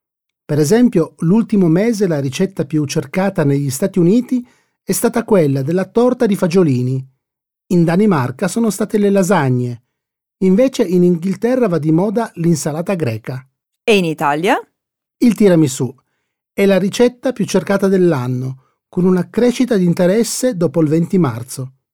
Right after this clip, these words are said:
Speaker 1: Evidentemente questo dessert è gradito nei menù pasquali.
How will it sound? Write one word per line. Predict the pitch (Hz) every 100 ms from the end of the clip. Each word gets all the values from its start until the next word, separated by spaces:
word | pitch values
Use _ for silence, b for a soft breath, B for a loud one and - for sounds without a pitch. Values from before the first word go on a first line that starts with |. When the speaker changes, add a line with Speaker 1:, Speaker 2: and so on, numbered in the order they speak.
| _ _ _ _ -
Speaker 1:
Evidentemente | 175 190 196 180 196 160 131 131
questo | 135 147 170
dessert | 180 170 - 139 185 b b
è | -
gradito | 170 220 202 240 240
nei | 208
menù | 185 175 175
pasquali. | 190 - - 117 120 127